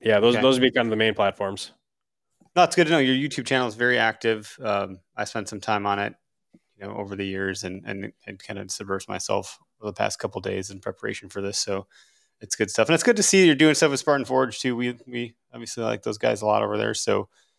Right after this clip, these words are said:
Speaker 2: uh, that's exciting. Are you gonna be in Pennsylvania for their veterans hunt or?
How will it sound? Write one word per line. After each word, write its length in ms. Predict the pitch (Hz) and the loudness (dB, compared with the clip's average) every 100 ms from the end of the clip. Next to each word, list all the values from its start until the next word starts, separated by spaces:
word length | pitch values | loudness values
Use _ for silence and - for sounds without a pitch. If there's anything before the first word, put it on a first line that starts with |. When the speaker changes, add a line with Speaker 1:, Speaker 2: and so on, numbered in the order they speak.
| _ _ - | _ _ -4
Speaker 2:
uh, 120 | 104 | 0
that's 200 | 107 - | 0 0
exciting. 380 | 98 107 104 110 | -2 2 2 2
Are 80 | 113 | 2
you 160 | 127 | 2
gonna 160 | 123 120 | 2 2
be 240 | 123 127 | 2 2
in 140 | 123 110 | 0 -2
Pennsylvania 680 | 123 113 113 120 131 135 - - | -2 0 0 2 2 -2 -6 -4
for 120 | 123 | 0
their 140 | 117 | 2
veterans 400 | 110 123 139 135 | 4 4 4 2
hunt 300 | 143 143 147 | 2 0 0
or? 260 | 123 113 | 0 0